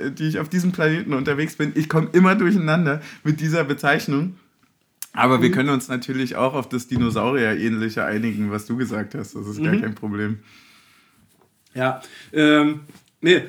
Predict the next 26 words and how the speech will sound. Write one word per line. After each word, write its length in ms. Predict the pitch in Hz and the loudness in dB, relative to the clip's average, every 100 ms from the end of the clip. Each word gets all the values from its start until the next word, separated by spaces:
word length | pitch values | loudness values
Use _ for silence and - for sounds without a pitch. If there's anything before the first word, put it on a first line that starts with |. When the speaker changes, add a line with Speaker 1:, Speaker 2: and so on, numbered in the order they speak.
| - - | -6 2
Speaker 2:
äh, 140 | 165 | 6
jedenfalls 380 | 170 180 180 165 - - - - - | 8 8 6 4 -2 -8 -10 -12 -10
<laughs> 480 | - 143 131 - _ | -10 -10 -10 -14 _
bei 140 | 147 160 | 2 6
den 140 | 170 | 6
Gedanken 320 | 165 160 185 | 4 2 -2
zur 100 | 160 | -2
Halbzeit 260 | 160 190 175 | -2 -2 -2
hab 120 | 170 | -2
ich 60 | 165 | -2
dann 180 | 170 | -2
so 80 | 170 | 0
gedacht, 400 | 170 170 175 - - - - _ _ _ _ _ 139 | 0 0 -2 -4 -18 -20 -20 _ _ _ _ _ -4
ja, 480 | 151 180 254 - - _ _ _ _ _ _ _ _ _ _ - | 2 4 4 0 -12 _ _ _ _ _ _ _ _ _ _ -4
jetzt 220 | 165 170 | -2 0
kommt 240 | 180 180 | 0 0
hier 360 | 185 180 180 180 | 4 4 6 4
Eric 320 | 160 175 170 | 2 2 0
Dyer, 280 | 151 185 208 | 2 4 4
den 160 | 190 190 | 2 0
sie 160 | 175 | -2
grad 200 | - 165 170 | -4 -4 -2
neu 160 | 175 | 0
geholt 360 | 165 160 196 196 | 0 2 2 2
haben, 180 | 208 202 | -2 -2
rein. 480 | 202 208 208 196 | -2 0 -2 -6